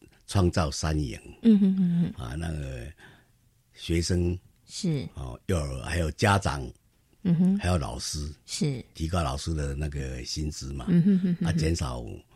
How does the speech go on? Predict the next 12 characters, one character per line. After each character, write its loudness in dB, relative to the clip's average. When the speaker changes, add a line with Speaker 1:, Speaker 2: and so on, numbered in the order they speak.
Speaker 1:
啊， -12
家 0
长 -6
的 -8
付 -6
出。 -10
Speaker 2:
是。 2
Speaker 1:
是， 6
Speaker 2:
嗯 6
哼。 6
Speaker 1:
所 -6
以 -6